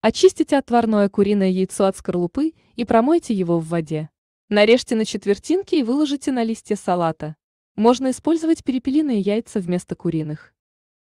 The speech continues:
Откройте банку с консервированным тунцом и выложите ее содержимое между остальных нарезок. Слегка посолите блюдо, по желанию поперчите. Украсьте салат свежей зеленью петрушки, укропа и так далее.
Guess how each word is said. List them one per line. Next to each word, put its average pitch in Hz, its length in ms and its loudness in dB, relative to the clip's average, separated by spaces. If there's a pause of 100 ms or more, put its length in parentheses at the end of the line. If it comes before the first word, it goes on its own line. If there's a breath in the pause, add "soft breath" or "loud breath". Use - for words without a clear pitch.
(540)
Откройте 285 500 0
банку 247 320 0
с - 80 -10
консервированным 185 760 -2
тунцом 262 500 -4 (280)
и 226 100 -4
выложите 359 480 2
ее 277 140 0
содержимое 226 580 0
между 208 300 0
остальных 185 500 -4
нарезок. 156 560 -6 (1120)
Слегка 220 420 0
посолите 208 480 -4
блюдо, 165 460 -6 (140)
по 220 80 2
желанию 240 480 2
поперчите. 170 760 -8 (400)
Украсьте 240 460 -2
салат 214 380 2
свежей 220 380 -2
зеленью 208 420 -2
петрушки, - 600 -4
укропа 240 460 0
и 262 40 -4
так 226 260 -6
далее. 151 480 -8